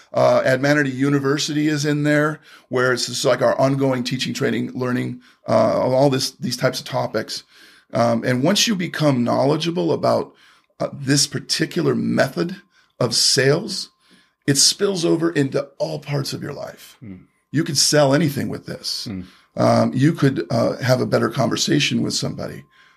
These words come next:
Speaker 1: because of this. Uh, for example, you own a store and somebody says, "What do you do?" "Oh, I have a store. We sell stuff." You know, it's probably not too far from, you know, 'cause most people don't wanna look, you know, braggy, right?
Speaker 2: Right.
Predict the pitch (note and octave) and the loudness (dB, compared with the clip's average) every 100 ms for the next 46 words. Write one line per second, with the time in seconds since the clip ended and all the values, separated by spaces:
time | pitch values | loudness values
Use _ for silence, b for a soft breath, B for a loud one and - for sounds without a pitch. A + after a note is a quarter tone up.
0 | b - - - - - - - - - | b -8 -4 -4 -4 -4 -6 -6 -10 -10
1 | b b b b _ C3+ B2+ B2 C3 C#3+ | b b b b _ 0 2 2 -2 0
2 | E3+ C3+ A#2 b - F3+ F3 D3+ C#3 E3+ | 2 2 -2 b -4 0 2 2 -2 0
3 | E3+ E3 b b - C#3 C#3 C3+ - - | 2 0 b b -2 2 2 0 -4 -2
4 | D3 C#3+ C#3 C#3 D3 C#3+ C#3 A#2+ - _ | -2 -2 -2 0 2 2 0 -2 -6 _
5 | _ _ _ _ - D3+ D#3+ D3+ D3+ C#3+ | _ _ _ _ 2 6 8 6 6 4
6 | B2+ C#3 A#2+ - - _ _ _ _ - | 0 -2 -2 -2 -10 _ _ _ _ -4
7 | D3+ D3 C#3+ - D3 B2 - - _ _ | -2 2 0 2 2 2 -2 -12 _ _
8 | _ _ _ - C#3+ C3 - _ _ - | _ _ _ -2 -2 -2 -10 _ _ 0
9 | F#3+ D#3 C#3+ C#3+ C#3 C#3 C3 C#3 A#2 E3 | 2 4 4 2 0 2 2 0 -4 0
10 | C3+ A2+ C#3 D3+ C#3+ C#3 B2 A#2 A2+ G#2 | 0 0 -2 -2 -2 -2 -2 -2 -4 -8
11 | - A#2+ - _ _ _ _ C3 - - | -8 -8 -8 _ _ _ _ -8 -8 -8
12 | A2 A2+ C#3 D3 - _ - A#2 G2 | -2 0 -2 -6 -16 _ -6 -4 -4